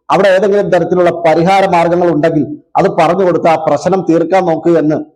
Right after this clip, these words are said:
വളരെ വ്യക്തമായ മറുപടിയാണ് ഉസ്താദ് കൊടുത്തത്. അല്ലാതെ നമ്മൾ മൂന്നാല് പേര് ഒരു ചാനൽ ചർച്ചയിൽ വന്നിരുന്ന് അങ്ങോട്ടും ഇങ്ങോട്ടും വായ്ത്തോന്നിയതൊക്കെ വിളിച്ച് പറയുന്നത് കൊണ്ട് അവിടുത്തെ പ്രശ്നം പരിഹരിക്കപ്പെടുമോ?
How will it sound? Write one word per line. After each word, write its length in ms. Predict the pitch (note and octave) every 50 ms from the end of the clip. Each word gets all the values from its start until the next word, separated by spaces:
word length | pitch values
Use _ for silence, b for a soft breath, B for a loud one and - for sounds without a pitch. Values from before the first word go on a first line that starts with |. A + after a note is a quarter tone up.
| _ _ _ _ _ -
വളരെ 200 | D3 E3 F3 F3
വ്യക്തമായ 540 | E3 D#3 D#3+ D3+ D#3 - - - G3+ G3 F#3+
മറുപടിയാണ് 500 | F3+ E3+ D3+ D3+ E3 E3+ F3 D#3+ C#3+ D3
ഉസ്താദ് 540 | D3 C#3+ - - - - - - F3 D#3 D3+
കൊടുത്തത്. 420 | D3 B2+ A2 A2+ - C3+ - G2+ - _ _ _ _ -
അല്ലാതെ 260 | D3+ E3 F#3+ F#3+ G3 G3
നമ്മൾ 320 | F#3 E3+ F3 F#3+ G#3 A3+
മൂന്നാല് 380 | F#3+ F3+ F#3 F#3 G3 G3+ G3+ G3
പേര് 460 | F3+ F3+ F3+ F3 - - - - - - -
ഒരു 100 | E3 F3+
ചാനൽ 420 | F3 F#3+ F3 E3 F3 F#3+ G3+ G3 G3
ചർച്ചയിൽ 360 | G#3 G3 F3 F3 G3 F#3+ F#3+
വന്നിരുന്ന് 380 | F3+ E3+ E3 F3 E3+ E3 D#3+ C3 - - - - _ - C#3+
അങ്ങോട്ടും 300 | D#3+ F3+ G3 G3+ G3 F#3+
ഇങ്ങോട്ടും 320 | F#3+ F#3+ F#3+ F#3+ F#3 F3
വായ്ത്തോന്നിയതൊക്കെ 640 | E3 E3 F3 F3+ F3+ F#3+ F#3+ F3+ G3 F#3+ F3+ - F#3
വിളിച്ച് 240 | F3 E3+ E3+ - -
പറയുന്നത് 380 | D3 E3 E3 E3+ E3+ F3+ F3+ F3
കൊണ്ട് 160 | F3 D#3 - B2+ - - - _ _ _ -
അവിടുത്തെ 300 | - F3+ G#3 G#3 - A#3
പ്രശ്നം 380 | - - F3 E3+ F#3 F#3+ F#3 D3+
പരിഹരിക്കപ്പെടുമോ? 800 | E3 D#3 D#3+ E3+ E3+ E3 F3+ B2+ D3+ D3 C#3+ C#3+ A#2+ - -